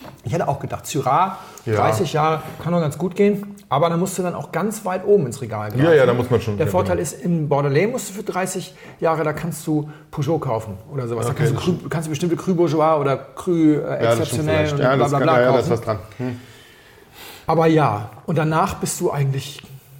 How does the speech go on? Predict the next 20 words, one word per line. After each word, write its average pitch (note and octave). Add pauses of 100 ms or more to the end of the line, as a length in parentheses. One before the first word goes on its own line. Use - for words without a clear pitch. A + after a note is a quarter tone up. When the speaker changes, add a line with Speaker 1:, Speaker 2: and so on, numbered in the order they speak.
(160)
Speaker 1:
nur C#3
noch - (260)
im A2+ (880)
Bordelais. G#2+
Bei A2
fünfunddreißig, A#2+
vierzig -
Jahren A2+
bist -
du, G#2+ (180)
bist -
du -
eigentlich, A2+
ist -
alles C3
andere A#2+
raus. -
Außer F3+ (680)
Penfolds C#3+
Grange. A2+